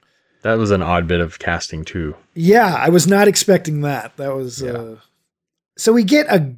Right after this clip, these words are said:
Speaker 2: gunshot. <laughs> At least that's what I
Speaker 1: Oh.
Speaker 2: thought it was.
Speaker 1: <laughs> Yeah.
Speaker 2: Out of nowhere, genuinely made me jump.
Speaker 1: Yeah.
Speaker 2: It's basically a jump scare.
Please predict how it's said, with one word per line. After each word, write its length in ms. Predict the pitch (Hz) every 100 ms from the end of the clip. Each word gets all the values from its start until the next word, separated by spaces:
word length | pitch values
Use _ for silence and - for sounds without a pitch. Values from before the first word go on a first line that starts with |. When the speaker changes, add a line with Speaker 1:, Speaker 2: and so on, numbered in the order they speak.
| -
Speaker 2:
gunshot. 880 | 185 185 254 240 - 170 120 120 -
<laughs> 1300 | 185 - - _ _ _ _ _ _ _ _ _ _
At 100 | - - - - - 440 427 403 466 _ _ _ _ _ _ 208
least 240 | 202 -
that's 220 | 202 214
what 100 | 226
I 120 | 151 120
Speaker 1:
Oh. 60 |
Speaker 2:
thought 280 | 120 214 214
it 80 | 151
was. 460 | 147 139 180 196 -
Speaker 1:
<laughs> 40 |
Yeah. 320 | - 104 98 - - - - - - 135 - 135 _ - -
Speaker 2:
Out 220 | 202 233
of 80 | 180
nowhere, 1000 | 165 180 196 214 165 139 135 156 147 - -
genuinely 640 | 160 180 277 320 277 214 185
made 240 | 180 170
me 120 | 160
jump. 500 | 143 151 147 120 - _ - - _ _ -
Speaker 1:
Yeah. 380 | 110 98 85 -
Speaker 2:
It's 140 | 160
basically 520 | - 247 262 226 208 170
a 60 |
jump 280 | 147 151 147
scare. 480 | - - 127 123